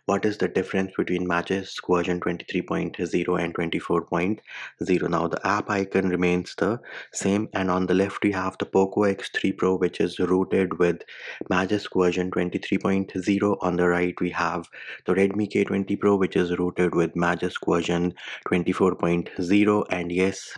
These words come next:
Magisk version twenty-four point zero is capable of rooting Android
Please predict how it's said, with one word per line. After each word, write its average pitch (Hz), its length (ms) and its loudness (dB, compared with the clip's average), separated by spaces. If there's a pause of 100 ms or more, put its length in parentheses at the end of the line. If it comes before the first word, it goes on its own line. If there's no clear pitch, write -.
Magisk 98 400 0 (100)
version 87 300 2
twenty-four 85 540 -2
point 87 340 -2 (420)
zero 95 500 4
is 95 260 2
capable 85 600 0
of 87 220 -4
rooting 87 480 0
Android 82 540 -4